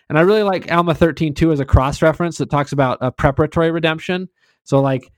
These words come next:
if you wanna do something good, Christ has to, like, cleanse you first and then you can do it. <laughs> It's talking about using the priesthood in that chapter. But, um, I feel like I'm,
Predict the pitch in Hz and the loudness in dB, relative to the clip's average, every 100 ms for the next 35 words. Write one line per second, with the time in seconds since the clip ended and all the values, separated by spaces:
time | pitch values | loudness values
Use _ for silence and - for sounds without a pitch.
0 | _ _ - 127 151 160 165 143 165 180 | _ _ -8 0 2 2 2 4 4 4
1 | 147 151 135 147 147 139 143 139 143 - | 0 -2 2 2 2 0 0 2 -2 -2
2 | 131 - 143 143 131 127 127 135 135 131 | -6 -4 -4 0 0 0 0 0 -2 -4
3 | 127 127 127 120 127 165 - - _ _ | -4 -4 -2 0 2 0 -2 -8 _ _
4 | _ - 135 165 143 143 127 _ 143 135 | _ -4 -2 -2 -2 -2 -4 _ -2 -2
5 | 131 117 - 131 - 117 110 101 - 104 | -2 -4 0 0 0 -4 -4 -4 -2 -4
6 | - 104 117 123 _ _ _ _ - 139 | -4 -4 -2 -4 _ _ _ _ -6 -2
7 | 135 120 117 110 _ _ _ _ _ 143 | -2 -4 -10 -12 _ _ _ _ _ -2
8 | 190 180 165 151 | 2 4 2 -4